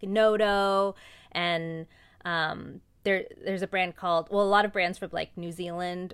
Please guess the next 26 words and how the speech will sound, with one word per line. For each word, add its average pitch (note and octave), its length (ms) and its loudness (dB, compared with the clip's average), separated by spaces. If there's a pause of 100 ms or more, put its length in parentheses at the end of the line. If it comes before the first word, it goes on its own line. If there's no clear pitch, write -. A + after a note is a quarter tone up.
(120)
um, D#3+ 400 -6
or D#3 240 -6
Europe, E3 440 -2 (340)
like D3+ 240 -12
Lolly F3+ 840 0
and E3 180 -8
Ethic F3+ 480 -2
have F3 200 -2
been F3 200 -4
doing E3+ 680 -6
plastic-free E3 800 -8
packaging E3+ 640 -6
and D#3+ 180 -12 (300)
pack-, F#3 320 -4 (180)
package-free F3+ 880 -2 (300)
products. A3 580 4
But G#3 280 2
my B3 360 4
question C4+ 640 -2
is, E3+ 680 -6 (680)
how C#4 680 6
are A3+ 220 2
they G3+ 160 -2
gonna G3+ 240 0
do F3+ 300 -6
that G3 320 2